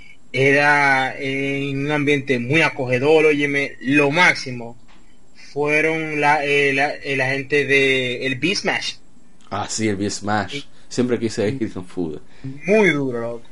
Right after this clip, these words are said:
Speaker 2: Sí, la,
Speaker 1: Oye.
Speaker 2: la, cuando yo vi la foto, yo, yo, mierda, qué, qué dolor que no fui.
Speaker 1: <laughs>
Speaker 2: O sea, la organización, el, me dicen que también con el tiempo eran bastante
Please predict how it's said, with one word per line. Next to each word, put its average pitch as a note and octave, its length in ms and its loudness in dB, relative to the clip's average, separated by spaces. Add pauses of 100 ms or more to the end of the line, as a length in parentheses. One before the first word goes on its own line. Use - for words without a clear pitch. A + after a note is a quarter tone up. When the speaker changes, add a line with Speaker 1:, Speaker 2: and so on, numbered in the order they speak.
(100)
Speaker 2:
Sí, G2+ 240 -2
la, F2+ 180 0
Speaker 1:
Oye. D#3 240 0
Speaker 2:
la, - 80 -6 (420)
cuando B2 200 4
yo C#3+ 100 10
vi E3 80 6
la E3 180 4
foto, E3 300 -4
yo, C3+ 400 -2 (140)
yo, G#2+ 180 -10
mierda, G2+ 960 -12 (560)
qué, F#2+ 240 -12
qué A2+ 120 -4
dolor F#2+ 400 0
que F2+ 100 -6
no F2+ 120 -8
fui. D2 320 -14 (100)
Speaker 1:
<laughs> - 0 - (1300)
Speaker 2:
O - 100 -20
sea, G2 120 -2
la F2+ 120 0
organización, G#2 1000 -2
el, F#2+ 340 -6
me G#2 100 -8
dicen A2+ 300 -4
que C#3+ 80 -4
también A2 320 -8
con A#2+ 180 -6
el F2+ 140 -8
tiempo G2+ 500 -6
eran F#2+ 160 -8
bastante F#2 440 -14